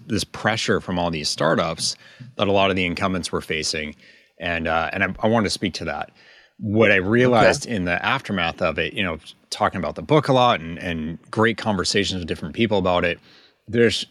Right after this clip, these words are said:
Speaker 1: there's so much more to the story. And as I started to talk to some of these startup insurers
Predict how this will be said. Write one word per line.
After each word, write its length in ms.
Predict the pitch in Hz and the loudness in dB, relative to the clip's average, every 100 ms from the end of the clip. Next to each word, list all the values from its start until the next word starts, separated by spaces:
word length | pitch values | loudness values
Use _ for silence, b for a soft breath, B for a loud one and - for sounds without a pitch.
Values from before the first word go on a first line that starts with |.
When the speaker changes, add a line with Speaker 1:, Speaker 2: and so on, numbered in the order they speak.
| _ | _
Speaker 1:
there's 180 | 123 110 | -2 0
so 180 | - 131 | 0 0
much 180 | 131 - | -2 0
more 240 | 101 104 | 2 4
to 60 | 98 | 2
the 100 | 90 | 0
story. 320 | - 101 123 | 0 2 2
And 80 | 139 | 2
as 120 | 98 | 0
I 160 | 95 80 | 0 -2
started 400 | - 131 127 - | 0 0 0 0
to 60 | |
talk 160 | 113 98 | -2 -2
to 80 | 110 | -4
some 200 | 110 101 | -2 0
of 60 | |
these 220 | 92 87 - | 0 0 -2
startup 500 | - 95 92 85 - | 2 4 4 2 -2
insurers 680 | 85 - 139 90 78 - | -6 0 4 4 2 0